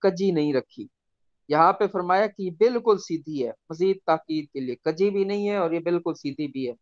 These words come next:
फिर उसका मकसद बयान किया, "लियुनज़िरा बासन शदीदन मिन लदुन्हु", ताकि अल्लाह की तरफ से नाजिल करदा इस किताब की बुनियाद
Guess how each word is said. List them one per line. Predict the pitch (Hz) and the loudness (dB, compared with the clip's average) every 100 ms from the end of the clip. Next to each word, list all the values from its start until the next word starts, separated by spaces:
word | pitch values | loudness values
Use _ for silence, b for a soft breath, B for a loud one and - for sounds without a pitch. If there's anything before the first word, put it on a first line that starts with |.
| _ _ _ _ _ | _ _ _ _ _
फिर | 190 | -2
उसका | 208 214 | -2 0
मकसद | 208 220 - 233 190 | 2 0 2 0 2
बयान | 170 151 147 | 0 0 -2
किया, | 147 | -4
"लियुनज़िरा | 143 151 160 220 202 185 180 | -2 0 2 2 2 4 4
बासन | 165 151 156 170 156 | 4 2 0 -6 -10
शदीदन | - - 147 156 151 147 | -10 -8 -6 -6 -6 -12
मिन | 143 | -12
लदुन्हु", | 143 139 147 147 147 131 - _ _ _ _ | -10 -10 -10 -10 -6 -6 -6 _ _ _ _
ताकि | 160 160 175 | 2 4 0
अल्लाह | 147 160 175 | 2 4 6
की | 175 | 4
तरफ | 165 156 151 | 0 -2 -2
से | 165 | -4
नाजिल | 147 151 165 | 0 2 0
करदा | 165 147 151 | -2 -4 -4
इस | 156 | -6
किताब | - 151 147 151 | -8 -2 2 2
की | - 156 | 0 -6
बुनियाद | 147 143 139 | -4 -2 -2